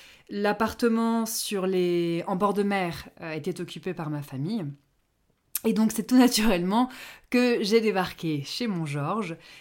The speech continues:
qui était également en vacances, pour pouvoir squatter chez lui.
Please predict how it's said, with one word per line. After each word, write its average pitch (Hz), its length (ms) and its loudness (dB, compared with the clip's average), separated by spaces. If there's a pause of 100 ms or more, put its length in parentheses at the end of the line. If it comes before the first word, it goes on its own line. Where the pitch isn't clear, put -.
(160)
qui 202 160 -4
était 185 260 -2
également 160 480 -4
en 220 100 0
vacances, 151 680 -8 (420)
pour 339 260 4
pouvoir 190 840 0 (420)
squatter 185 420 -2
chez 294 160 0
lui. 139 240 -4